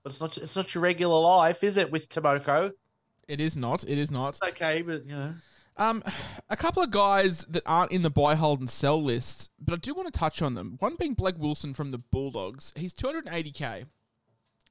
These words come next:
Speaker 2: He, he seems like a good downgrade option. Do you want to be having these sort of,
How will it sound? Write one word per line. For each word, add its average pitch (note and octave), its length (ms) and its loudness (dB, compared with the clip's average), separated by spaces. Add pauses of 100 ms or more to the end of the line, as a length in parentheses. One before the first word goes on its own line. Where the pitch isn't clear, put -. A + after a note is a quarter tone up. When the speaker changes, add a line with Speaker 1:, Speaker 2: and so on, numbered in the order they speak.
(180)
Speaker 2:
He, G3+ 340 -4
he G3 220 -4
seems B3 280 -4
like A3+ 120 0
a G3+ 40 -4
good D#3+ 220 0
downgrade B2 380 -2
option. F#3+ 360 -8 (880)
Do F3 140 -4
you B3 140 -2
want B3+ 140 -2
to C#4+ 40 -4
be C#4 80 0
having G3 320 -2
these G3 180 -4
sort G3+ 160 -6
of, F#3+ 120 -10